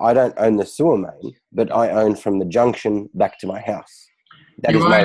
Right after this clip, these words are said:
Speaker 1: responsibility.
Speaker 2: you own, you, you own the, the
Speaker 1: The pi-, I own the pipe.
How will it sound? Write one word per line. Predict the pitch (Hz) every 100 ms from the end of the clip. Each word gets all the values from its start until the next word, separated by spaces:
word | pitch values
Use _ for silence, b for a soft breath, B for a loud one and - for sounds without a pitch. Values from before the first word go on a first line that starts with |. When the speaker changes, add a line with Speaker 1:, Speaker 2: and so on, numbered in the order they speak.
| 80
Speaker 1:
responsibility. | - - 147
Speaker 2:
you | 143
own, | 151 151 147 139 -
you, | 131 127 127
you | 131 127
own | - 131 127 123
the, | 113 113 110 107 _
the | 113 107 104
Speaker 1:
The | 101
pi-, | - - 131
I |
own | 120
the | 98
pipe. | 147